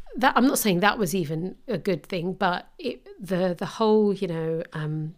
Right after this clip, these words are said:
it hadn't been monetized, it hadn't been turned into this big money-making scheme, which it is now. And if we just look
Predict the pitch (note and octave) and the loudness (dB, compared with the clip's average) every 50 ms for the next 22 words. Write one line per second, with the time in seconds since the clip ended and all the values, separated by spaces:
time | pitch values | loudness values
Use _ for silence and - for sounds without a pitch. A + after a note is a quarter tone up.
0 | - - - G3 G#3 - G#3+ G#3+ A3+ G#3 G#3 F#3 E3+ E3+ F3 E3+ E3+ E3+ E3 - | -10 -4 -2 -2 0 0 0 0 2 2 2 0 2 2 0 0 -2 -4 -4 -6
1 | - F3+ F3+ F3 E3+ - - - - - - G3 - F3+ F#3 G3+ - F#3 E3+ D3+ | -6 -6 -6 -6 -6 -8 -8 -10 -8 -4 -4 -4 -2 -4 -8 -6 -4 -4 -4 -4
2 | D#3+ - - - - - - - - - - G3 F3+ D#3+ F3 D#3+ D3 - - F3 | -6 -10 -16 -20 -20 -18 -18 -18 -10 -4 -2 0 0 0 -2 -4 -4 -6 -6 -6
3 | E3 D#3 - _ - - F#3+ E3+ F3+ F3 F3 F3+ F3+ F#3 F3 E3+ D#3 D#3 - - | -8 -8 -10 _ -2 -2 -2 0 0 -2 -2 0 -2 -2 -4 -4 -8 -10 -12 -14
4 | - - - - - D#3+ D3 D#3 E3+ E3 - - - - - - F#3 D#3 D3+ - | -12 -12 -12 -8 -8 -8 -8 -8 -8 -8 -6 -6 -6 -6 -6 -6 -6 -4 -6 -6
5 | - F#3 E3+ E3+ D#3+ D#3+ E3 E3 E3 - - - - - - - - - - - | -6 -6 -8 -8 -8 -10 -12 -14 -16 -16 -20 -20 -20 -20 -20 -20 -18 -10 -6 -4
6 | E3+ F3 E3+ E3+ E3+ F3 - - - - - G3+ - - A#3+ B3 C4 B3+ C4 C4+ | -2 -2 -2 -2 -4 -6 -8 -10 -10 -4 -4 -4 -2 0 0 0 0 0 0 -2
7 | B3 B3 - - A#3 G#3 G#3 F#3+ - G#3 - | -4 -4 -2 -2 -2 0 0 -2 -4 -6 -12